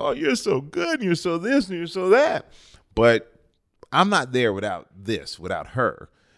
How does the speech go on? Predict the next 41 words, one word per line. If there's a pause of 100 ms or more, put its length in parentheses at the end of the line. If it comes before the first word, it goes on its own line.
(100)
and
without
the
team
that
we
built
around.
So, (340)
um,
I,
I
think
you,
when
you
realize
that
your
success
is
not
all
by
you, (220)
the
better
you'll
be
for
it. (460)
And
I'm
like
Constance,
I,
I, (220)
I've
had
to
learn